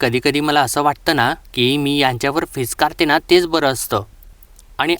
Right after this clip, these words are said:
ऐकत सुद्धा नाहीयेत हे आणि असं म्हणून ती जाम वैतागून गेलेली असते आणि म्हणते, "असंच करते मी आता, फिसकारतेच यांच्यावरती." असं म्हणून ती जोराने त्याच्यावरती फिसकारणारच ते परत थांबते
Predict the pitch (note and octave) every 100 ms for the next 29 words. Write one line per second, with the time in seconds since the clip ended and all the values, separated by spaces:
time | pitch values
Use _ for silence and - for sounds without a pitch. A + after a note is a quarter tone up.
0 | - B2 - G3 G3 F3 E3+ D#3+ C#3+ C3+
1 | C3 B2 B2+ - B2 C3+ C#3+ B2+ D3+ D3+
2 | D3+ D#3 B2+ C#3 D3 D#3 C3 D3 D#3 D3
3 | C3+ C3 B2+ - G#2 - - A#2 C3 C#3+
4 | A#2+ C#3+ D3 F3 A#2+ B2+ F#3 - D#3 C3+
5 | B2+ B2 C3+ - C#3 - - E3 - F3
6 | E3 C#3 C#3 C3+ B2 A#2 G#2+ - - C#3
7 | E3 D#3+ D#3 D3+ D3+ D#3 C#3+ C3 C3 C#3+
8 | D#3+ D#3+ D3 D#3 D3+ E3 D#3+ C3 - C#3+
9 | C#3+ D3+ D3+ E3+ - D3+ E3+ - E3+ F#3
10 | - D#3 C#3+ A#2+ A#2+